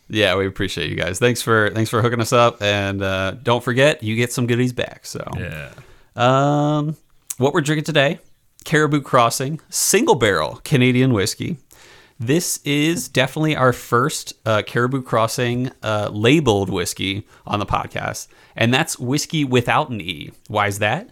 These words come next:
Speaker 1: 'Cause it's Canadian.
Speaker 2: Mm-hmm.
Speaker 1: Uh, but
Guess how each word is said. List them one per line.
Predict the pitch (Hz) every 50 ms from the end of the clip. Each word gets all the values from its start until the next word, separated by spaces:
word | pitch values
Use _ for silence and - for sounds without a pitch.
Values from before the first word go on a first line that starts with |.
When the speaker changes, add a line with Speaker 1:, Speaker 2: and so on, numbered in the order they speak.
| - _ _
Speaker 1:
'Cause | - - - - 170
it's | 180 -
Canadian. | - - 185 170 190 208 - 135 123 123 147 269
Speaker 2:
Mm-hmm. | 359 453 453 - - - - - _ _ -
Speaker 1:
Uh, | - 110 110 107 104 101 - - _ _
but | - 143 170 170 139 117 120 - - - -